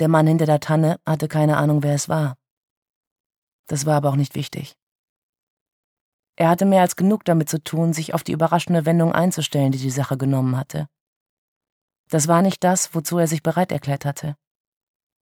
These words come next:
Er kam sich vor wie ein Mitwirkender in einem zweitklassigen Film.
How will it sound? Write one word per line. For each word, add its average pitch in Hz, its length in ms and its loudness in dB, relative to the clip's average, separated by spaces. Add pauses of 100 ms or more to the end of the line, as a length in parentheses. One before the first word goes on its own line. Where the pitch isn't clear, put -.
(720)
Er 147 80 0
kam 165 220 2
sich 156 160 -2
vor 160 220 2
wie 175 120 0
ein 156 160 2
Mitwirkender 147 640 0
in 151 100 0
einem 147 220 0
zweitklassigen 147 680 -2
Film. 139 440 -6